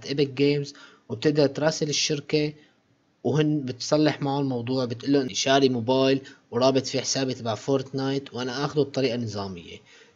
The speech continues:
بهاي ال-، بهاي الحالة هن بيطلبوا منك صورة الكرتونة تبع الجهاز وبيطلبوا آي بي الجهاز، وبشرط إنه يكون مو متكرر على حساب تاني، فهيك بيرجعوا لك إياه. في ناس صارت معها الحالة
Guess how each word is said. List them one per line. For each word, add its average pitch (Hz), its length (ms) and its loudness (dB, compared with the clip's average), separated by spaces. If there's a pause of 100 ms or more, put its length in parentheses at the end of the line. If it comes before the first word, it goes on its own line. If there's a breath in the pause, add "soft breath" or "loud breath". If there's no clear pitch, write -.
بهاي 147 240 4
ال-، 151 420 2
بهاي 131 180 2
الحالة 147 400 2
هن 139 240 -2
بيطلبوا 143 300 0
منك 131 280 -2
صورة 139 360 -4
الكرتونة 117 500 -2
تبع 117 240 -4
الجهاز 113 580 -4
وبيطلبوا 113 480 -6
آي 110 100 -2
بي 117 120 -4
الجهاز، 123 580 -4 (440 loud breath)
وبشرط 143 440 0
إنه 120 100 -4
يكون 135 320 -4
مو 143 120 0
متكرر 139 540 -2
على 117 160 -4
حساب 127 360 -6
تاني، 123 400 -6
فهيك 143 380 -2
بيرجعوا 123 340 -2
لك 120 220 -2
إياه. 127 100 -2
في 151 200 -4
ناس 151 260 -2
صارت 147 300 -2
معها 139 200 -2
الحالة 143 520 -4